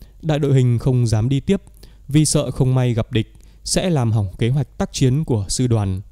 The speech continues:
Một giờ sáng đêm hôm đó, chúng tôi được lệnh xuất kích. Cũng đúng lúc đó trời đổ cơn mưa. Mặc dù ai cũng quàng tăng che mưa, nhưng toàn thân đều ướt sũng. Mưa kèm theo gió từ biển lên, lạnh đến thấu xương.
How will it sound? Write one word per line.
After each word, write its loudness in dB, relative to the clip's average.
Một 2
giờ 2
sáng 0
đêm 2
hôm 2
đó, 0
chúng 2
tôi 4
được 0
lệnh 0
xuất -4
kích. -2
Cũng 2
đúng 4
lúc 2
đó 2
trời 2
đổ -2
cơn 2
mưa. 2
Mặc 4
dù 4
ai -2
cũng -2
quàng 2
tăng 0
che 2
mưa, 2
nhưng 2
toàn 2
thân 2
đều 0
ướt -2
sũng. 0
Mưa 6
kèm 0
theo 2
gió 2
từ 2
biển 0
lên, 0
lạnh -2
đến 2
thấu 2
xương. 0